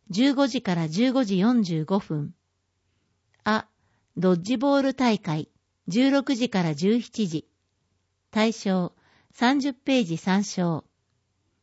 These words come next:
子、パパも一緒にニコニコルームプラス。十時三十分から十一時。対象、ゼロ、一歳児と保護者。定員二十組。子、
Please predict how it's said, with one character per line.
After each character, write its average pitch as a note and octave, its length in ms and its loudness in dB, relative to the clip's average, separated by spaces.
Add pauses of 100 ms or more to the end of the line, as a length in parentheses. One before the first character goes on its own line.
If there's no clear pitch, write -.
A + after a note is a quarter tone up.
(480)
子、 G#3+ 260 -2 (720)
パ C4+ 140 2
パ C4 160 4
も G#3 160 4
一 F#3 160 0
緒 - 240 -2
に G3+ 260 2
ニ F3 160 -2
コ B3 140 -2
ニ C4+ 180 0
コ B3+ 160 0
ル B3 180 4
ー A#3+ 40 4
ム A#3 160 2
プ - 120 -6
ラ F#3+ 140 0
ス。 - 260 -10 (600)
十 C4+ 240 2
時 G3 120 -2
三 A#3+ 280 2
十 B3 120 2
分 G3 300 -2
か F3+ 140 -2
ら E3+ 120 0
十 G3 240 2
一 G#3+ 300 -2
時。 D#3+ 220 -8 (720)
対 A#3+ 160 2
象、 G#3 400 -2 (560)
ゼ B3+ 220 2
ロ、 A#3 260 2
一 F#3 160 -2
歳 B3 340 2
児 F3 140 -6
と D#3+ 160 -4
保 E3+ 220 -4
護 G#3+ 100 2
者。 - 260 -6 (560)
定 B3+ 280 4
員 A#3+ 340 2
二 G3 120 2
十 C4 160 -2
組。 D#3+ 420 -4 (1160)
子、 - 320 -2